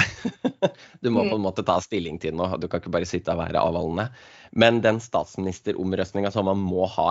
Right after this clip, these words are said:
Speaker 1: etter et, eh, etter et valg, den, eh, var med på å utløse dette her, eh, hvor, eh, eh,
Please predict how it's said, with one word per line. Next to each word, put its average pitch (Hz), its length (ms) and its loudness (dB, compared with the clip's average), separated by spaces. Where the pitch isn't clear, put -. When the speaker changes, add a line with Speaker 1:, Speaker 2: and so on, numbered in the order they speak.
Speaker 1:
etter 92 320 -6
et, 92 200 -6
eh, 92 280 2
etter - 240 -6
et - 80 -8
valg, 113 300 4
den, 104 500 4
eh, 90 220 0
var 92 220 4
med 78 180 -4
på 98 120 0
å - 60 -4
utløse 85 460 -6
dette 95 240 -2
her, 113 240 2
eh, 98 180 2
hvor, 92 260 -2
eh, 95 440 2
eh, 87 180 -2